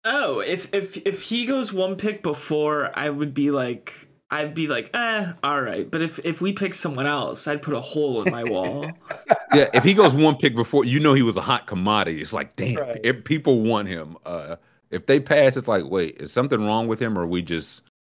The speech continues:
Speaker 2: <laughs> watching Justin Jefferson passes again?" Uh, or, like, trading up to not get Justin Jefferson.
Speaker 1: They're gonna
Speaker 2: Again,
Speaker 1: draft
Speaker 2: sorry, Scoop.
Speaker 1: They're not gonna draft him, and they're gonna draft Matt, uh, Michael Mayer.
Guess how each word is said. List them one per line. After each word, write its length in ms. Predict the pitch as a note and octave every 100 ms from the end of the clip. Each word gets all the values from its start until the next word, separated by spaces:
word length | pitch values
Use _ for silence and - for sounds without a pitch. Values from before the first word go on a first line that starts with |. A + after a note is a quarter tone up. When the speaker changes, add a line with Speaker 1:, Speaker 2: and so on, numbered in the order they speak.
| _
Speaker 2:
<laughs> 340 | _ - -
watching 400 | F2 F2+ F2+ F2
Justin 360 | D#2+ E2+ - D#2+
Jefferson 420 | E2 E2 D#2 D#2
passes 360 | C#2+ C2+ C2 C#2
again?" 360 | C2+ C2+ A#1+ F2 - _ - -
Uh, 280 | C2 B1 -
or, 80 | D#2+
like, 180 | F2
trading 300 | - G#2 F#2+
up 80 | G2
to 80 | -
not 280 | F#2+ G2 -
get 140 | F#2
Justin 360 | D2+ F2 - D#2+
Jefferson. 580 | E2 D#2+ D#2 D#2 E2+ A2+ _ _ _ _ _ -
Speaker 1:
They're 100 | E3+
gonna 180 | F3+
Speaker 2:
Again, 220 | F3 E3+ E2+
Speaker 1:
draft 380 | E2 E3+ -
Speaker 2:
sorry, 220 | - C#2+ C2+
Scoop. 260 | C2 C2+ -
Speaker 1:
They're 120 | F3 E3+
not 220 | F3 F3+
gonna 180 | F3 E3
draft 360 | E3+ D#3+ D#3+ -
him, 160 | D#3+
and 80 | D#3
they're 120 | D3+
gonna 200 | D3 D3
draft 400 | D3 D#3 C#3 C#3
Matt, 500 | D3 D3 D3 D3 - B2
uh, 180 | D3 C#3
Michael 380 | D3+ D#3 E3
Mayer. 680 | C#3+ C3+ C#3+ B2 A2 C#3+ D#3